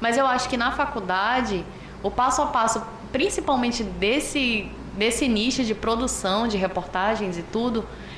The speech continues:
é interessante. É importante que o professor explique o que é cada item, cada detalhe, como é que funciona, o que que é relevante colocar em cada tópico. E eu não tive isso. Então, às vezes, eu chegava lá, é, eu,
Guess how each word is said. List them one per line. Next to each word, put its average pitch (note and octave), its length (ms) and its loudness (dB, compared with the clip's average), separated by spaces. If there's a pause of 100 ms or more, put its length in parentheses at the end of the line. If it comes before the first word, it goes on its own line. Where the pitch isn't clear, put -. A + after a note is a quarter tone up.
(140)
é A3+ 140 0
interessante. B3 920 0
É G#3 80 2
importante C#4 520 2
que - 60 -4
o A#3 40 -2
professor G#3+ 380 0
explique G#3+ 380 -2
o G#3+ 60 -2
que C4+ 260 -2
é A3+ 200 2
cada G3+ 380 0
item, G3 540 -2
cada G#3 240 0
detalhe, G3+ 460 0
como G3 180 0
é F#3+ 40 0
que F#3+ 80 -4
funciona, G#3+ 500 0
o G#3+ 60 0
que B3 120 -2
que B3+ 100 2
é C#4 40 4
relevante A#3 600 2
colocar G3 420 2
em G3+ 80 0
cada F#3+ 260 0
tópico. F#3 600 0 (320)
E B3 60 -2
eu C4 100 4
não D4+ 120 4
tive C4 500 2
isso. G#3+ 160 -2
Então, A3 180 2
às A3+ 120 2
vezes, G#3+ 180 2
eu G#3+ 60 0
chegava F#3+ 420 0
lá, F#3 340 2
é, F3+ 280 -2
eu, F#3 100 -2